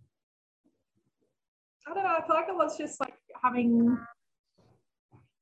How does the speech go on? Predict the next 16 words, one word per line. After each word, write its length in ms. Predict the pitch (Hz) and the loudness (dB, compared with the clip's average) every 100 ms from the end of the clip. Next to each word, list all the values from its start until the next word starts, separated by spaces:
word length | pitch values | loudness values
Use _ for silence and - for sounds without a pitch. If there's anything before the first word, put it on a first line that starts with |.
| _ _ _ _ _ _ _ 240 | _ _ _ _ _ _ _ 2
by 100 | 254 | 4
having 240 | 262 262 | 4 2
that 160 | 254 - | -2 -4
conversation, 580 | 247 247 226 220 240 214 | -4 -2 -2 -2 0 -2
like, 200 | 214 - | -2 -4
we 80 | |
gave 200 | 226 214 | -2 -2
ourselves 420 | 214 214 220 214 - | -2 -2 -4 -6 -8
permission 340 | - 214 226 214 | -2 -2 0 0
to 100 | 214 | 0
do 220 | 202 214 | -2 -4
certain 400 | - 202 202 208 | -6 -8 -10 -10
things. 360 | - 190 220 - | -12 -10 -10 -8
Like, 200 | 208 - | -10 -8
when 100 | 190 - - | -10 -12 -20
it's, 460 | _ - - _ | _ -20 -20 _